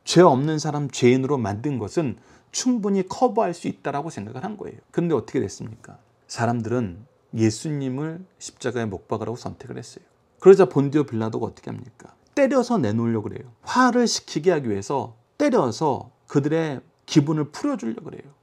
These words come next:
그래서 우리 예수님은 다른 두 강도와 다르게 그 채찍질까지 맞게 됩니다. 그런데 어떻게 했어요? 그래도 멈추지 않는 거예요. 죽여야 된다는 거예요. 그러니까 죄 없는 예수님 석방했으면 끝났을 거, 죄 없는 분을 죄인이라고 만드는 이 작은 죄를 범하니까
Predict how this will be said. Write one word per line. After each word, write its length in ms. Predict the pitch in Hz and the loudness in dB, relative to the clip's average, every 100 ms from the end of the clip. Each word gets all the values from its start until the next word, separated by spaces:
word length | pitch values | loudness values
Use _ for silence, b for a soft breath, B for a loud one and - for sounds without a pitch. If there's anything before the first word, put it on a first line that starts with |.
| _ _ | _ _
그래서 180 | - 247 | 2 4
우리 320 | 151 226 123 | 6 6 4
예수님은 520 | 117 143 143 143 131 | 4 0 -2 -2 -4
다른 480 | - 127 190 131 110 | 0 4 4 2 -2
두 140 | 143 | -8
강도와 460 | - 110 117 127 143 | -6 -4 -2 -2 -6
다르게 520 | 110 123 131 127 107 _ - | -10 -8 -6 -6 -10 _ 0
그 180 | 170 | 0
채찍질까지 800 | 170 277 - - - 196 180 156 | 2 -2 -2 -4 -4 -2 -6 -4
맞게 320 | 113 90 - | -6 -6 -10
됩니다. 460 | - 101 110 - - _ _ _ _ | -10 -10 -12 -18 -20 _ _ _ _
그런데 300 | - 233 214 | 2 4 6
어떻게 280 | 143 - - | 4 4 -4
했어요? 280 | 117 - - - | -4 -6 -18 4
그래도 600 | 185 240 233 185 123 123 | 6 8 4 2 -2 0
멈추지 520 | 117 110 113 - - | 0 0 -2 -12 -10
않는 240 | - 113 | -8 -10
거예요. 180 | - - - _ _ | -12 -16 -18 _ _
죽여야 460 | - 139 196 220 220 | -6 -2 0 0 -2
된다는 480 | 135 110 127 - | -4 -4 -8 -14
거예요. 220 | - 127 - _ _ b - | -16 -20 -20 _ _ b 0
그러니까 240 | 214 - | 2 4
죄 80 | 202 | 4
없는 420 | 190 131 165 143 | 4 4 2 2
예수님 420 | 107 107 127 127 | 0 0 -2 -2
석방했으면 800 | 120 107 - 135 165 - 135 117 | -4 -10 -4 -2 -2 -4 -6 -2
끝났을 480 | 202 208 185 - - | 0 0 -4 -8 -4
거, 320 | 131 117 113 _ b b b b | -2 -2 -6 _ b b b b
죄 160 | - 151 | 2 4
없는 520 | 101 117 175 190 165 | 4 2 2 0 0
분을 300 | 156 156 127 | -2 -2 -6
죄인이라고 640 | - 117 175 185 151 151 | 0 2 2 0 -2 -2
만드는 520 | 131 95 117 135 135 | -4 -2 -2 -2 -4
이 160 | 123 147 | -4 -4
작은 460 | - 107 127 214 185 | -4 -2 4 4 4
죄를 240 | 131 143 | -2 -2
범하니까 680 | - 101 101 92 - 113 101 | -6 -6 -6 -8 -6 -6 -6